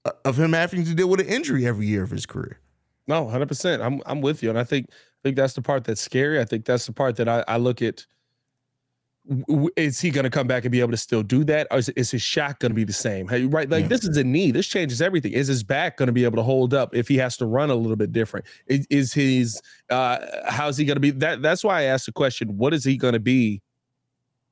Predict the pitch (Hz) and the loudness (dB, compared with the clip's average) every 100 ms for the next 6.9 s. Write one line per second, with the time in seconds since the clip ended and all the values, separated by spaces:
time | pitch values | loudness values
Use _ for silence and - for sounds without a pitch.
0 | _ - 139 139 131 123 131 123 139 143 | _ -4 0 2 0 0 0 2 0 0
1 | 135 117 110 110 101 117 - 117 127 131 | 0 0 0 -2 -6 -4 -2 2 0 0
2 | 139 123 139 131 123 120 120 - 127 113 | 0 0 0 0 0 0 -2 -4 -2 -2
3 | 104 - - - 127 135 127 120 113 131 | -2 -6 -16 -10 -4 -2 0 -2 0 0
4 | 107 131 113 117 123 117 - - - - | 0 0 0 0 0 -2 -4 -14 -10 -2
5 | 139 156 151 175 160 - 143 127 - 104 | 0 0 -2 0 0 0 0 0 -4 -4
6 | 139 147 131 170 226 139 135 131 | -2 0 0 0 2 2 2 0